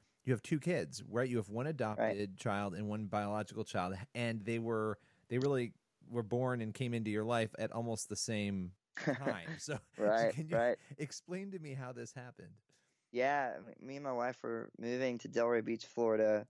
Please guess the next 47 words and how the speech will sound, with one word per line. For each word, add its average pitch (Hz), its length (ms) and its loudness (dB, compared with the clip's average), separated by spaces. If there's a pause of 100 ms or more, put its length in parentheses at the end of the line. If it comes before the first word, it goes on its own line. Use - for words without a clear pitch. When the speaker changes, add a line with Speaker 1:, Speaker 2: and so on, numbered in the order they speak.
(360)
Speaker 2:
the 110 80 -8
night 117 200 0
before 110 460 -2
we 107 140 -4
moved, 107 640 -2 (360)
my 110 100 0
mother-in-law 110 640 4
showed 107 260 2
up 110 160 2
at - 120 -2
our 113 140 -2
house. 113 500 -2 (140)
Um, 107 300 -2
our, 107 320 4
you 117 100 -2
know, 110 100 4
our 98 200 4
U-Haul 117 440 6
is 110 100 -4
packed, 104 380 -4 (560)
and 110 380 0
she - 100 -10
knocked 107 260 0
on 104 100 -2
the 104 120 0
door 104 520 4
holding 107 340 4
this 104 200 -2
little 107 140 2 (100)
four-month-old 107 500 2
baby 104 220 2
boy. 104 440 2 (460)
And, 104 360 4
uh, 104 140 4
that's 113 220 2
the 113 80 -4
very 110 160 4
first 107 280 0
time 104 200 -2
I 101 80 0
had 101 100 -2
ever 101 180 0
met 101 240 0
this - 200 -6
little 104 140 -2
guy. 104 460 2
And 107 220 -2